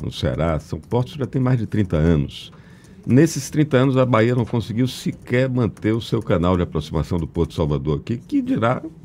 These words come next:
Porto Sul tá saindo a-, agora ainda, um projeto já vem de muito tempo. Rodovias é a mesma coisa. As nossas rodovias estadu-, federais, duplicadas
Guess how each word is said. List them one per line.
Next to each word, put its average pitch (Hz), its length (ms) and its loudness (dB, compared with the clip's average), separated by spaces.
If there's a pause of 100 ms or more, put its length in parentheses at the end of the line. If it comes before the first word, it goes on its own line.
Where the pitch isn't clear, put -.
Porto 101 200 -2
Sul 120 200 -6
tá 127 140 -2
saindo 90 380 0
a-, 71 100 0 (440)
agora 90 520 6
ainda, 80 240 4
um 69 80 -2
projeto 69 320 -2
já 90 100 -4
vem 95 160 0
de 101 60 -8
muito 101 200 -4
tempo. 87 300 -2 (1040)
Rodovias 127 580 4
é 143 40 2
a 143 40 2
mesma 139 300 0
coisa. 71 640 2
As 82 220 -2
nossas 95 260 0
rodovias 87 360 2
estadu-, 85 520 0
federais, 101 760 4
duplicadas 92 840 0